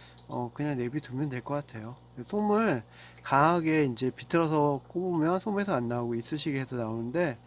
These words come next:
음, 전에서 이제 전에 말씀드린 것처럼 이쑤시개를 새 걸로 갈아서 껴야 돼요. 어,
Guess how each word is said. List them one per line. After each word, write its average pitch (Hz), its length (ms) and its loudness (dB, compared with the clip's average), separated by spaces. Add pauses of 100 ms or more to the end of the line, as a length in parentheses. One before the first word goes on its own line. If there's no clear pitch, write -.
(640)
음, 127 100 -4
전에서 170 500 4
이제 131 240 0
전에 139 320 2
말씀드린 131 640 -2
것처럼 127 560 0 (560)
이쑤시개를 160 680 2
새 196 160 -2
걸로 202 600 4 (120)
갈아서 135 840 2
껴야 202 240 2
돼요. 127 460 -2 (200)
어, 117 240 -10